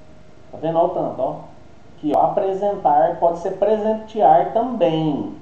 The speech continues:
Só que aí depende. Aqui, ó. Porque olha aqui, esse aqui da tradução dele tá present.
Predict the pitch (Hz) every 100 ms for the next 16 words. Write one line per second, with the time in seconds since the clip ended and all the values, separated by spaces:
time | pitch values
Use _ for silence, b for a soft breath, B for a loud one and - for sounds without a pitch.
0 | - - - - - 175 185 175 214 226
1 | 233 196 180 151 - - 131 - 143 156
2 | 151 175 208 190 156 143 147 147 143 143
3 | 139 143 - 135 135 - - - 190 220
4 | 165 147 135 123